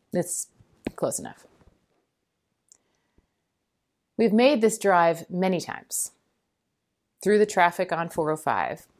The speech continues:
lighter than usual on Christmas Day, and onto I ninety, through the edges of Issaquah and up into the pass,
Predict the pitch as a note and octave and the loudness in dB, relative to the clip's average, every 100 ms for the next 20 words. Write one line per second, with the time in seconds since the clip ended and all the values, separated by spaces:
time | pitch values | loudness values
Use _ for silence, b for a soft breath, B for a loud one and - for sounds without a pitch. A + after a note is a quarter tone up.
0 | _ - A3 G#3+ F#3+ E3+ D3+ C#3 C#3+ F3 | _ -4 0 2 0 -2 -4 -4 -2 -4
1 | A#3+ E3+ C#3+ C#3 C#3 - C3+ B2+ G3 - | -4 -6 -6 -6 -8 -8 -8 -6 -8 -12
2 | _ _ _ _ _ _ _ _ _ _ | _ _ _ _ _ _ _ _ _ _
3 | _ - E3+ E3 E3 - C#3 C3+ B2+ B2+ | _ -4 0 0 0 -4 -2 -4 -6 -8
4 | - - _ _ _ _ _ _ - G#3 | -10 -16 _ _ _ _ _ _ 0 4
5 | G3+ F#3+ D#3+ D3+ D3+ C#3+ - F3 F3 F3 | 6 6 6 6 4 0 -4 0 4 4
6 | E3+ - F3 F3+ - C#3 A#2+ A2+ C#3 D#3 | 2 -2 -2 -2 0 0 2 0 -4 -6
7 | - D3+ - - - - - - - | -6 -8 -8 -12 -12 -12 -10 -10 -10